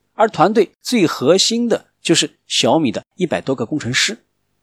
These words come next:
我们来看米优的参与感是如何构建的。第一个，开放参与节点，除了工程代码编写部分，其他的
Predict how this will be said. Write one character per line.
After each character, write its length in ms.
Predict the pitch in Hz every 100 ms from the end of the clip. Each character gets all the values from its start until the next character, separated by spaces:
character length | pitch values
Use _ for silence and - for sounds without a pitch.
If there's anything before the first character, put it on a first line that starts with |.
| _ _ _ _ _ _
我 100 | 143
们 60 | 175
来 80 |
看 280 | 180 170 - -
米 220 | 139 127
优 120 | 180
的 120 | 165
参 320 | - - 190
与 40 | 196
感 200 | 143 -
是 160 | - 135
如 60 |
何 100 | 147
构 180 | 139 151
建 220 | 147 139
的。 80 | 104 _ _ _ _ _ _ _ _
第 140 | 190
一 40 | 214
个， 160 | 196 _ _ -
开 280 | - 220 226
放 240 | - -
参 260 | - - 180
与 80 | 117
节 200 | - 151
点， 180 | 120 _ _ _ _ _
除 240 | - 190
了 120 | 233 -
工 220 | 233 233
程 220 | 202 214
代 200 | - 214
码 160 | 131 85
编 220 | - 202
写 100 | -
部 140 | 147
分， 160 | - - _ _ _
其 260 | - - 202
他 160 | 196
的 200 | 190 -